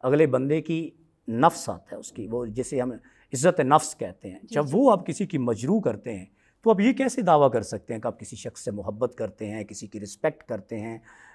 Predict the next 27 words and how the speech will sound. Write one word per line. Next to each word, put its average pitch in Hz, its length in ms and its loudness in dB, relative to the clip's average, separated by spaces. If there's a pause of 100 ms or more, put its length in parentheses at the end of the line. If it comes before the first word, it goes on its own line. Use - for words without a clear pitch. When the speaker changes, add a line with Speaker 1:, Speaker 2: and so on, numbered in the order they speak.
(120)
Speaker 1:
अ, 110 140 -2
किसी - 300 -4
को 147 120 0 (180)
ओन 208 260 6
करते 110 340 -6
हैं? 101 160 -18 (360)
So - 60 -16 (140)
I 220 40 -8
think 254 200 -6
the 185 120 0 (100)
most 202 220 -2
important 160 520 -4
thing 147 180 -6
is 123 120 -6 (240)
time। 98 240 -12 (540)
We 185 100 4
need 170 340 0 (180)
to 226 160 -2
invest 147 440 0 (120)
time 147 240 -2
in 104 100 -6
the 98 100 -6
relations। 95 520 -12 (600)
आज 143 280 0
के 202 140 -4
दौर 131 240 0
में, 151 280 -2